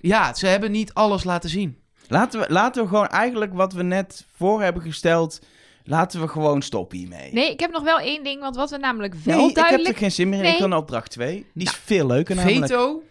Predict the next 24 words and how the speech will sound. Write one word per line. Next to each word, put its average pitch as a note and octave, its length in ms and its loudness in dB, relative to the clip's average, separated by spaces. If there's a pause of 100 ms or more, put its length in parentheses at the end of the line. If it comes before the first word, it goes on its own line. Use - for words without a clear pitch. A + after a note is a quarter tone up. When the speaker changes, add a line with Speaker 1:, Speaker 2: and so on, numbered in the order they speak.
Speaker 1:
Nelleke G3+ 400 -4
mag G3 200 -2
heel F3 180 -2
even E3 160 -2
zeggen D3+ 240 0
Speaker 2:
Oh, D3 60 -4
Speaker 1:
wat C3+ 140 -4
ze - 120 -10
wil. F#2+ 120 -8
Speaker 2:
oké. F#2+ 160 -4
Speaker 3:
Yes. - 580 -10 (480)
Eh, B3+ 200 0
wat D4+ 120 2
we G4 80 -4
namelijk F4+ 240 0
wel G4 80 4
hebben F#4 180 0
gezien, G#3+ 440 -8
is E4+ 140 -4
het E4 160 -8
verdelen F#3 400 -8
van F#3 180 -12
de G3 120 -12
taken. F4 420 0